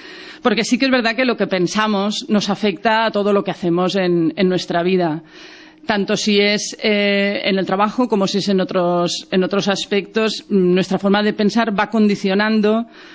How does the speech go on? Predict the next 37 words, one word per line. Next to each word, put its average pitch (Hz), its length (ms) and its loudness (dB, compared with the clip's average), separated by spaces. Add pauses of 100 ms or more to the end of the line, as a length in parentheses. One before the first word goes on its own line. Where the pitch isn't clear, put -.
nuestras, 190 840 0
nuestras 202 320 -2
emociones 208 600 2
y 220 60 2
nuestras 185 360 -4
conductas. 175 760 -2 (1080)
Toda 269 180 0
esta 262 240 0
forma 240 360 4
de 214 260 2
pensar 233 520 0
la 208 80 0
estamos 214 600 -2
basando 214 540 0
en 190 180 0
unas 190 240 0
creencias 185 680 0
que 196 120 -2
son 202 180 0
como 208 220 2
unas 185 260 -2
normas 202 680 -2 (200)
que, 190 540 -4
que 202 120 -4
tenemos 208 380 -2
desde, 180 300 -4
que, 160 260 -4
que 190 180 -4
vamos 185 200 -4
adquiriendo, 208 460 0
que 202 60 0
vamos 190 180 0
desarrollando 196 520 0
desde 185 320 -2
que 160 280 -2
somos 175 260 0
pequeños 226 640 0